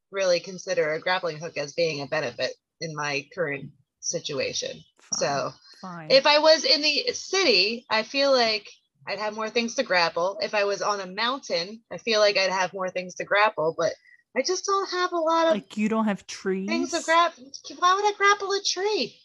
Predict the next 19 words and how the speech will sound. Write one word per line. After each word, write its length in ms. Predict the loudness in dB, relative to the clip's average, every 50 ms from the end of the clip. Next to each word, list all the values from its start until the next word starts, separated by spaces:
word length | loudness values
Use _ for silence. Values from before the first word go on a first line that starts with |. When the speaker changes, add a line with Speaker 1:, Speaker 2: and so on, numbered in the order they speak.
| _ _ -4
Speaker 2:
To 160 | -4 -4 -4 -4 -10 _
climb 420 | -16 -12 -8 -4 -4 -2 -2 -2 -2
away 180 | -2 0 0
Speaker 1:
I'd 100 | 0 2
Speaker 2:
from 40 | 4 6
Speaker 1:
rather 120 | 6 6 4
just 260 | 2 2 0 0 0
use 120 | -2 0 0
a 40 | -2
Speaker 2:
zombies? 140 | -2 -2 -2
Speaker 1:
rope. 360 | 0 0 0 0 -2 -6 -6
Like, 180 | -6 -6 -2 -2
I 60 | -2
don't 140 | -2 -4 -6
need 140 | -8 -8
the 80 | -8 -8
grappling 480 | -6 -6 -6 -4 -4 -4 -6 -6 -8 -8
hook 140 | -12 -14 -14 _ -8
part. 360 | -6 -2 0 0 0 -2